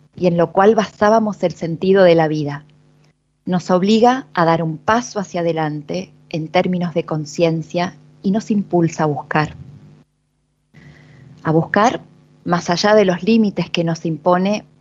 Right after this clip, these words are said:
esta tercera dimensión, a mirar con una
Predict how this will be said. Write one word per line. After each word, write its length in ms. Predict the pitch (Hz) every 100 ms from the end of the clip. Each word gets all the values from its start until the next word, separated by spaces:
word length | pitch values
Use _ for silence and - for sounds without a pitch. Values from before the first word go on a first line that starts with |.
| _
esta 240 | - - 170
tercera 440 | 165 - 196 196
dimensión, 680 | 185 175 170 - 175 175 208 - _ _ _ _ _ _ -
a 120 | 170
mirar 460 | 170 170 175 175 - _ _ _ _ _
con 200 | - 180
una 340 | 175 185 185